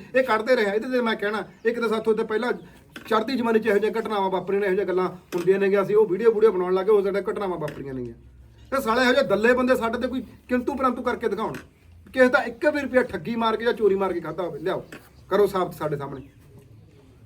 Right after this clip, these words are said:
ਇਸ ਕਰਕੇ ਆਹ ਜਿਹੜੀਆਂ ਗੱਲਾਂ ਨੇ, ਅੱਜ ਸਾਰੇ ਮੈਂ ਲੋਕਾਂ ਨੂੰ, ਪਬਲਿਕ ਨੂੰ ਬੇਨਤੀ ਕਰਦਾ,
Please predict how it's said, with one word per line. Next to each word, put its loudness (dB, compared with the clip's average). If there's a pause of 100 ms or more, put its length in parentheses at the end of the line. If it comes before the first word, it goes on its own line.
(1400)
ਇਸ 6
ਕਰਕੇ 2 (760)
ਆਹ 4
ਜਿਹੜੀਆਂ 2
ਗੱਲਾਂ 4
ਨੇ, 6 (160)
ਅੱਜ -2
ਸਾਰੇ 2
ਮੈਂ 4
ਲੋਕਾਂ 6
ਨੂੰ, 0
ਪਬਲਿਕ 2
ਨੂੰ -2
ਬੇਨਤੀ 2
ਕਰਦਾ, -2